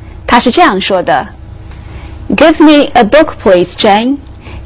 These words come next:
请递给我一本书。Give me a book是一个祈使句，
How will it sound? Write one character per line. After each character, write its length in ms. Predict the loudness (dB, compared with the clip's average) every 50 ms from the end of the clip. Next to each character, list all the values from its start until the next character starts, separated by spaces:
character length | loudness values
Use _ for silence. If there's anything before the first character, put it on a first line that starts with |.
| -8 -4
请 180 | 0 0 2
递 160 | 4 4 4
给 160 | 4 4 4 4
我 260 | 4 4 2 0 -2 -4
一 100 | -4 -2
本 240 | 0 0 0 0 0
书。 380 | -2 -2 0 0 0 0 -2 -6 -14 -20 -20 -20 -20 -20 -20 -18 -18 -18 -18 -18 -18 -18 -18 -18 -18 -18 -20 -20 -18 -18 -16 -16 -16 -16 -16 -16 -16 -14 -14 -14 -16 -16 -16 -16 -14 -8 -2
Give 280 | 0 2 4 4 4 2 0 -6 -16 -8 -2
me 400 | 2 2 4 4 4 4 2 0 -6 -6 0
a 80 | 0 0
book 460 | 2 2 4 4 4 4 2 -2 -6 -8 -8 -12 -16 -16 -18 -12 -6
是 220 | -2 0 2 2
一 80 | 2 4
个 120 | 2 2
祈 240 | 2 0 0 0 0
使 200 | 0 0 0 -2
句， 340 | -2 -4 -4 -4 -4 -6